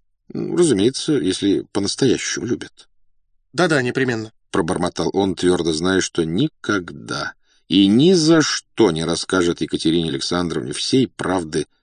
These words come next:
Speaker 1: о смерти её возлюбленного. Тут разговор пришлось оборвать, потому что за Фандориным явился посыльный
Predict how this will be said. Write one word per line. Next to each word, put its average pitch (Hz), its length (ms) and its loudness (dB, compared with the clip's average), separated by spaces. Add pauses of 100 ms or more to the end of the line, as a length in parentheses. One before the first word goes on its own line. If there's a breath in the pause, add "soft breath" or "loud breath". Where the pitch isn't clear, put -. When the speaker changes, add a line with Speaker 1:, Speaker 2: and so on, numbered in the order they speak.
(320)
Speaker 1:
о 76 80 -4
смерти 80 480 -4
её 76 340 -2
возлюбленного. - 880 -10 (1160)
Тут 180 200 6
разговор 156 460 6
пришлось 123 640 2
оборвать, - 880 -6 (500)
потому 104 280 4
что 98 280 2
за 90 140 2
Фандориным 104 640 2
явился 92 600 2 (100)
посыльный 127 680 0